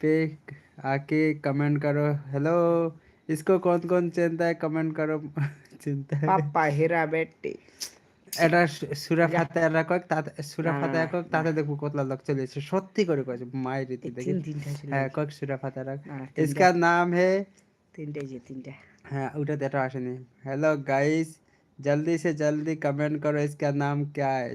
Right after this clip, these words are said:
Speaker 1: जो कमेंट पे बता सकता है इसका नाम, उसको मिलेगा मेरे तरफ से
Speaker 2: एक रुपया।
Speaker 1: <clears throat> देख, कमेंट করে দিছে, ওয়ান।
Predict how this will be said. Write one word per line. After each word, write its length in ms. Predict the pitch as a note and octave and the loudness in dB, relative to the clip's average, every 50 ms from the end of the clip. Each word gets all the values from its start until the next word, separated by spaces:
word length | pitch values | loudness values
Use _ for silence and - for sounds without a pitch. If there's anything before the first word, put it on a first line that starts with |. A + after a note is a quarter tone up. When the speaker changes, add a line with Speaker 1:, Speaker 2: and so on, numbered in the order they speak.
| B2 C#3 | -8 -4
Speaker 1:
जो 120 | C#3+ D3 D3 | -4 -4 -2
कमेंट 360 | D3 D3 C#3+ D3 D3 D3+ D3+ D3 | -2 -2 -2 0 0 -2 -2 -2
पे 100 | D#3 D3+ | -4 -4
बता 340 | D3 C#3+ C#3 C#3 C#3+ D3 C#3+ C#3+ D3 | -4 -4 -4 -2 0 0 0 2 0
सकता 340 | C#3+ D3 D3 C#3+ D3 - D3 | -2 -4 -6 -6 -4 -2 -2
है 80 | C#3+ | 0
इसका 260 | C#3+ C#3+ - C#3+ C#3+ C#3 | -2 -2 -4 -4 -4 -2
नाम, 520 | C#3+ C#3+ C#3 C#3 C#3 C#3+ D3+ D#3+ E3+ E3+ - - - - - - - _ _ _ - | -2 -2 -2 0 0 0 -2 -2 -4 -8 -10 -16 -20 -20 -20 -20 -20 _ _ _ -6
उसको 340 | C#3+ C#3+ C#3+ - - D3+ D3+ | -6 -6 -4 -2 -2 0 0
मिलेगा 600 | D3 D3 D3 D3 D3 D3 D3 D3 D3 D3+ D3+ D3+ D#3+ E3 D#3+ - _ _ _ _ _ C3+ | 2 0 2 2 2 2 2 2 2 0 2 2 0 -2 -6 -12 _ _ _ _ _ -4
मेरे 300 | C3+ C#3 C#3+ D3+ D3 D3 | -2 0 2 2 0 0
तरफ 380 | D3 D3+ C#3 C#3 C#3 C#3 C#3 | 0 0 2 2 2 0 0
से 300 | C#3+ - - - D#3+ D#3+ D#3+ E3 E3+ E3+ E3+ - _ _ _ _ _ _ _ - - - | -4 -8 -4 0 2 2 4 2 2 0 -4 -10 _ _ _ _ _ _ _ -14 -4 -2
Speaker 2:
एक 200 | D#3 E3 E3 E3 - - F#4 E4+ F#4 F#4 E4+ D#4+ _ - - _ _ _ _ _ D#3 | -2 -2 -2 -6 -10 -18 -20 -20 -18 -20 -20 -20 _ -20 -20 _ _ _ _ _ -12
रुपया। 480 | D3+ D3+ D3 D3 - C#3+ C3+ C3+ - - - - - _ - _ _ _ _ _ _ _ _ - - - | -12 -12 -12 -12 -12 -10 -10 -10 -12 -14 -18 -20 -20 _ -20 _ _ _ _ _ _ _ _ -20 -16 0
Speaker 1:
<clears throat> 1300 | - G3+ G3+ A3 G#3+ G3 E3+ D3 C#3 B2+ A#2+ A#2+ B2 - _ _ _ _ _ _ _ _ - - - | 4 6 8 10 10 10 10 8 6 2 0 -4 -6 -10 _ _ _ _ _ _ _ _ -14 -8 -2
देख, 160 | C#3+ C#3+ C#3 C#3 - | 0 0 0 0 -2
कमेंट 280 | C#3 C3+ C#3 C#3 C3+ C3+ C3+ | -4 -2 -2 -2 -2 -2 -2
করে 200 | C3+ C3 B2+ B2+ | -4 -4 -2 -4
দিছে, 280 | B2 B2+ B2 - C#3 B2+ | -4 -6 -6 -6 -8 -8
ওয়ান। 320 | B2+ B2+ C3 C3 B2+ C3 | -6 -6 -6 -6 -6 -6